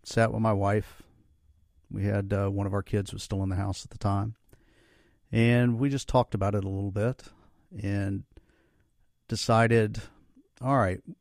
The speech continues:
reasonably, what, what should we think about doing? And I thought about it, and I said, "You know what? I'm gonna give the government about sixty days. To,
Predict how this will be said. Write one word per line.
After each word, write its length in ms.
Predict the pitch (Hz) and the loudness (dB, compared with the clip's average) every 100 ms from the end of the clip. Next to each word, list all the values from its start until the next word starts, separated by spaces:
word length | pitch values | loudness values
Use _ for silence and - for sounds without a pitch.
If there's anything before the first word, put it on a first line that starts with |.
| _ _ _ _ | _ _ _ _
reasonably, 640 | 107 127 131 113 95 90 | 2 4 4 2 -4 -4
what, 220 | 92 101 - - | -4 -6 -6 -8
what 240 | 110 107 | -8 -6
should 160 | - 101 | -8 -4
we 220 | 95 92 - _ _ _ _ _ | -4 -4 -10 _ _ _ _ _
think 160 | 120 98 | -6 -4
about 240 | 95 90 | -4 -6
doing? 380 | 92 87 87 107 _ _ _ _ _ _ _ _ _ _ _ _ _ _ _ _ _ _ | -8 -10 -10 -14 _ _ _ _ _ _ _ _ _ _ _ _ _ _ _ _ _ _
And 360 | 120 123 127 123 | 2 6 6 4
I 80 | 120 | 2
thought 260 | - 208 | 2 2
about 320 | 170 110 107 | 4 4 2
it, 160 | 127 143 - - - | 0 -4 -12 -20 -8
and 120 | 123 | -2
I 60 | 120 | -2
said, 220 | - 127 | -4 -2
"You 80 | 147 | 0
know 100 | 151 | 2
what? 180 | 143 139 | 0 0
I'm 140 | 135 | -2
gonna 160 | 165 139 | 0 2
give 200 | 135 123 | 0 0
the 60 | |
government 640 | 107 104 104 101 98 - - _ _ _ _ _ _ _ _ | 0 0 2 -2 -4 -6 -20 _ _ _ _ _ _ _ _
about 400 | 113 120 131 135 | -2 2 2 0
sixty 560 | - - 135 - 110 90 | -6 -6 -6 -4 -6 -2
days. 640 | 92 90 82 87 - - - _ _ _ _ _ _ _ _ _ _ _ _ - | -4 -4 -6 -10 -14 -18 -20 _ _ _ _ _ _ _ _ _ _ _ _ -16
To, 260 | - 117 | -12 -12